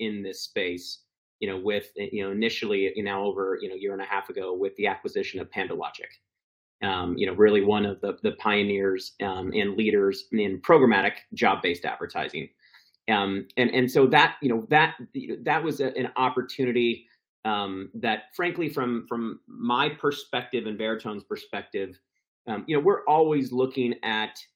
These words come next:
businesses that are large, right? Uh, opportunities and tams that have big scale, obviously human-based labor,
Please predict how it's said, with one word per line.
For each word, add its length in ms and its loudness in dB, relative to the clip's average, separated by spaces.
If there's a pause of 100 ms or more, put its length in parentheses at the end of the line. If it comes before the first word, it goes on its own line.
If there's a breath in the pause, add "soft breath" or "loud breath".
(300)
businesses 720 2
that 120 -4
are 160 0
large, 640 -2 (120)
right? 220 -2 (120)
Uh, 140 -6 (140)
opportunities 760 -2
and 160 -6
tams 440 -6
that 160 -8
have 180 -10 (140)
big 240 -2
scale, 720 -4 (340)
obviously 400 -2
human-based 760 2
labor, 640 0